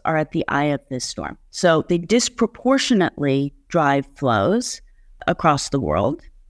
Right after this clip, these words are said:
So they are disproportionately the glue that provides economic connection across this global world. And also, therefore, they're disproportionately influenced by global fragmentation and the uncertainty that that,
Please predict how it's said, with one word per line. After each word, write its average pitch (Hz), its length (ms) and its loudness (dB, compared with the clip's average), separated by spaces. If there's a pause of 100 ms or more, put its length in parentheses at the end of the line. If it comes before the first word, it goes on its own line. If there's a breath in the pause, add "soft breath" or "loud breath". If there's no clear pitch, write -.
So 151 240 2
they 160 140 2
are 156 100 0
disproportionately 170 1400 0
the 160 120 0
glue 208 680 2 (280)
that - 260 2
provides 156 460 0
economic 143 580 0
connection 147 480 -2
across 143 380 -4
this 139 200 -4
global 120 380 0
world. 87 380 0 (840)
And 190 220 4
also, 160 480 2
therefore, 139 720 0 (420)
they're 156 180 4
disproportionately 160 1080 0
influenced 156 880 0
by 151 160 2
global 139 340 0
fragmentation 139 840 0
and 139 120 -2
the 135 140 0
uncertainty 147 840 0
that 127 260 0
that, 117 280 2